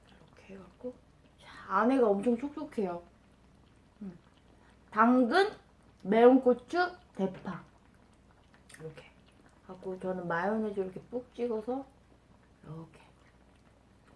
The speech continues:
음.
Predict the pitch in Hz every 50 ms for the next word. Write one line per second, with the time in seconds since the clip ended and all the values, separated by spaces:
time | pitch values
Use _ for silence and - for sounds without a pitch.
0 | - _ _ - _ - - _ _ _ _ _ _ _ _ _ _ _ _ -
1 | - _ _ _ _ _ - - - _ _ _ _ _ _ _ _ _ _ _
2 | _ _ _ _ _ _ _ _ _ _ - - - - _ _ _ - - -
3 | _ _ _ _ _ 247 247 262 269 254